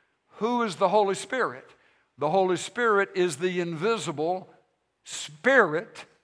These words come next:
of the Lord Jesus Christ.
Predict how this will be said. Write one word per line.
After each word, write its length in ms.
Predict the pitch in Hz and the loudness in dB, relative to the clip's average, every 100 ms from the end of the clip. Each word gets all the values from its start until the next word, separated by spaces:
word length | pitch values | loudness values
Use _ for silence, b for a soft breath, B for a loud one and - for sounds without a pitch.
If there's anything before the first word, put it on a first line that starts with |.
| _ _ _ - | _ _ _ 2
of 180 | 170 139 | 2 4
the 100 | 170 | 2
Lord 880 | 175 202 226 202 175 175 196 226 - _ _ _ _ - | 2 4 6 8 6 4 0 -8 -20 _ _ _ _ -12
Jesus 880 | 143 190 170 147 165 180 - - _ _ _ | -4 -2 -2 -6 -10 -10 -12 -18 _ _ _
Christ. 600 | - 262 135 - - - | 4 6 4 -2 -20 -20